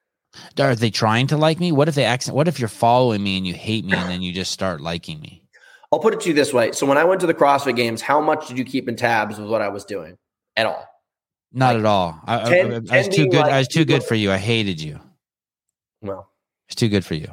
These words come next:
Speaker 1: I tried to pretend like it didn't even happen.
Speaker 2: Good point. So
Speaker 1: But
Speaker 2: you're
Speaker 1: I'm different. But I'm different. I have a
Speaker 2: you're
Speaker 1: huge ego that I
Speaker 2: true
Speaker 1: leverage. What?
Speaker 2: You're a true hater. You just hated me and you genuinely didn't want anything to do with me.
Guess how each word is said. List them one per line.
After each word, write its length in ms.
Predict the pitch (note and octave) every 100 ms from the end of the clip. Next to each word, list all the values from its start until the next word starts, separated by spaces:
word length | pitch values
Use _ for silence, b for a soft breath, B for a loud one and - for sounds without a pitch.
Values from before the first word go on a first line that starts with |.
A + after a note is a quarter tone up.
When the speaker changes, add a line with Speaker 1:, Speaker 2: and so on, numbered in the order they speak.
| - -
Speaker 1:
I 80 | G2+
tried 180 | C#3
to 80 | C#3
pretend 300 | C3 G#2+ A#2
like 160 | G#2+ G2
it 80 | F#2
didn't 180 | G2
even 160 | F#2+ F2
happen. 460 | F2 E2+ - - - _ _ _ _ _ _ _ _ _ _ _ _ _ _
Speaker 2:
Good 120 | F2
point. 220 | G2 G2+ - _ _ _ _ _ _ _ _ _ _
So 120 | - -
Speaker 1:
But 60 |
Speaker 2:
you're 140 | F3 G3+
Speaker 1:
I'm 60 |
different. 420 | B2 C#3+ C#3 G#2 -
But 120 | C3
I'm 160 | F3 D3
different. 280 | C3 A#2+ A#2+
I 80 |
have 100 | D3+
a 40 | B2
Speaker 2:
you're 380 | G2+ - C3+ C3+
Speaker 1:
huge 180 | A#2+ -
ego 360 | A#2 A#2 A#2 A2+
that 120 | G#2+
I 100 | G2+
Speaker 2:
true 80 | F#2+
Speaker 1:
leverage. 440 | G2 F2 D#2+ - _ _
What? 260 | G#2 A2+ - _ _ -
Speaker 2:
You're 260 | D3+ A3
a 40 | -
true 340 | - E3+ E3+
hater. 520 | B2 B2 G2 C2+ - _
You 100 | A2+
just 180 | C#3+ C3+
hated 300 | C3+ C#3+ C3
me 180 | C3+ C3+
and 120 | B2
you 80 | A#2+
genuinely 540 | G#2 A#2+ B2 A#2+ A#2+
didn't 200 | A2+ A#2
want 180 | A#2 C3+
anything 260 | A2 G#2 A2
to 60 | G2+
do 160 | G#2
with 160 | G2 E2+
me. 200 | D2+